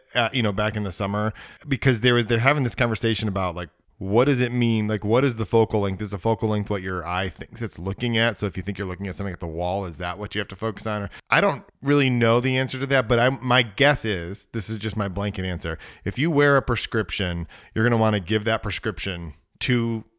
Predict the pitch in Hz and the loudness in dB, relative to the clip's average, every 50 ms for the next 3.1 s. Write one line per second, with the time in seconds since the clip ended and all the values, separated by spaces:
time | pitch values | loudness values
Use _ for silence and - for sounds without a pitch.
0 | _ _ _ _ - - 110 107 101 - 98 92 87 87 90 85 - _ _ _ | _ _ _ _ -6 -2 -2 0 0 0 -2 -4 -4 -4 -6 -8 -12 _ _ _
1 | _ - 127 117 104 110 - - 101 101 101 98 - 101 95 90 - - 87 80 | _ -6 -6 -4 -2 -2 -4 -4 -4 -4 -4 -4 -6 -6 -8 -8 -10 -12 -10 -8
2 | 85 82 80 - - - - 82 65 - 73 71 - - 73 - - - 71 67 | -8 -8 -8 -8 -10 -10 -10 -10 -8 -10 -12 -14 -12 -14 -14 -14 -12 -12 -12 -14
3 | 67 | -14